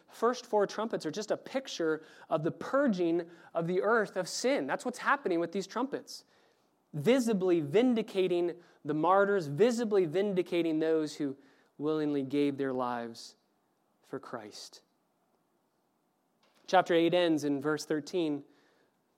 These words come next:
with John seeing and hearing an eagle flying in mid-heaven, saying with a loud voice, "Woe, woe, woe, or "Cursed, cursed, cursed," to those who dwell on the earth because of the remaining blasts of the trumpet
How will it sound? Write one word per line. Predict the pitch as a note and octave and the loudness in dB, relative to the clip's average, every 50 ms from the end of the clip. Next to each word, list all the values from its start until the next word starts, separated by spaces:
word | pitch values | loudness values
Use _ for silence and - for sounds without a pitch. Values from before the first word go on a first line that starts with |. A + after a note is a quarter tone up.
| _ _ _ _ | _ _ _ _
with | D3 D3+ C#3+ B2+ C3+ | -2 -2 -2 -2 -2
John | C#3+ E3 E3 E3 E3 D#3+ D#3+ | 0 2 2 4 2 0 -2
seeing | D#3+ - - G3 F#3 F#3+ F#3+ F3+ E3 | -2 -2 0 2 4 4 4 4 2
and | D3 D3 | 0 -2
hearing | C#3+ C#3 F3 F#3+ F#3 F3 E3+ E3 E3 | -2 -2 0 0 2 2 2 0 0
an | - - D3 C#3+ D3 - - - _ _ _ | -2 -2 -2 -4 -4 -4 -8 -16 _ _ _
eagle | - G#3+ A3 G#3 E3 D3 B2 A2 G#2+ - - _ _ _ _ _ _ _ _ _ _ _ _ _ _ _ _ _ _ _ _ | -2 0 0 0 0 0 -4 -6 -8 -16 -20 _ _ _ _ _ _ _ _ _ _ _ _ _ _ _ _ _ _ _ _
flying | - - F3 F3+ F3+ F3+ F3+ E3+ D#3+ | -6 0 2 4 4 4 4 4 2
in | D3+ D3+ D#3 | 2 2 2
mid-heaven, | E3 E3 E3 D#3 - E3+ E3+ C3+ C#3 B2+ A#2 A2+ - | 2 2 2 2 0 0 -2 0 -2 -4 -6 -8 -12
saying | - - E3+ E3 D#3+ D#3+ D3+ | -10 -6 -2 0 0 2 2
with | D3 C#3 D3 | 0 0 0
a | |
loud | D3 C#3+ D3+ D#3 E3 E3 D#3+ D3 | 2 4 6 8 8 6 6 4
voice, | C#3 D3+ D#3 D3 C3 - C#3+ | 2 0 2 0 0 -2 -2
"Woe, | C#3+ D#3 E3+ F3+ F3+ E3+ | 0 2 2 4 4 4
woe, | D#3+ D#3+ F3 F3+ E3+ E3 | 4 4 4 4 6 6
woe, | E3+ F3+ F3+ D#3+ | 6 6 6 6
or | D3 C#3+ C#3+ | 4 2 0
"Cursed, | - - - A3 A3 G#3+ G#3+ - G#3+ G3 F3 D3+ | -4 -4 0 2 2 2 2 2 0 0 0 0
cursed, | - - - G3+ G3+ G3 G3+ - F3+ D3 | -4 -4 0 0 0 0 0 -4 -6 -6
cursed," | - - - G#3+ G#3+ G#3+ G#3+ - D#3+ D3+ C#3+ C#3+ C#3 - - - - - - _ _ _ - | -6 -8 -6 -4 -2 -2 -2 -2 -2 0 0 0 -2 -8 -16 -20 -20 -20 -20 _ _ _ -6
to | - E3 D3+ | -4 -2 2
those | D3+ D#3+ E3 F3+ F#3+ G#3 G3 - | 4 4 6 6 6 6 4 2
who | G3+ F3+ | -2 -2
dwell | D3+ D3 D#3 E3+ E3+ F3 F3 F3 | 0 2 4 4 6 6 6 4
on | E3 D3+ D3+ D3+ | 2 0 -2 -2
the | D3+ D3+ - | -2 -2 0
earth | E3 D#3+ D#3+ C#3 A#2+ - - - _ _ _ _ _ _ _ _ _ _ _ _ _ _ _ _ _ _ - | 0 0 0 0 -2 -6 -12 -20 _ _ _ _ _ _ _ _ _ _ _ _ _ _ _ _ _ _ -12
because | C#3+ C3 - - D3+ C#3 | -12 -10 -8 -8 -8 -6
of | C#3+ C#3+ | -4 -2
the | C3+ | -2
remaining | C3+ C3 C3+ C#3+ D3 D3+ D#3+ D#3+ D3+ | -2 0 0 0 0 0 0 0 0
blasts | C3+ C#3+ C#3+ C#3+ C#3+ D3+ D#3 D3+ - - - | 0 0 0 2 2 2 0 -2 -6 -8 -8
of | D3 | -8
the | C#3 C3+ | -8 -8
trumpet | - - E3 D3+ C#3+ D3+ D3 C#3 | -8 -8 -8 -6 -6 -6 -6 -8